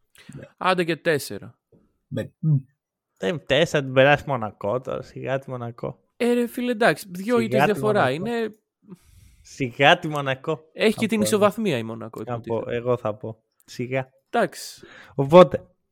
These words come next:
Speaker 3: ε, η, δεν ξέρεις, δεν είναι πιθανό να πέσει με τη Real, ας πούμε.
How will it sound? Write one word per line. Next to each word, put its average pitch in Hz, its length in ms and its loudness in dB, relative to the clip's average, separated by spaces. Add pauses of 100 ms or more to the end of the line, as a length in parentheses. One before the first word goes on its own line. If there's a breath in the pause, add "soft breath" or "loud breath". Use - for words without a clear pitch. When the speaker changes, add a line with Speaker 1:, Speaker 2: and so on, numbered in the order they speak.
(480)
Speaker 3:
ε, 123 960 4 (880)
η, 190 160 -2 (240)
δεν 175 140 -6
ξέρεις, 185 260 4 (180)
δεν 190 220 0
είναι 202 120 2
πιθανό 156 340 -2
να 127 80 0
πέσει 123 260 -2
με 113 60 -10
τη 104 140 -8
Real, 104 320 -4
ας - 160 -20
πούμε. 110 240 -20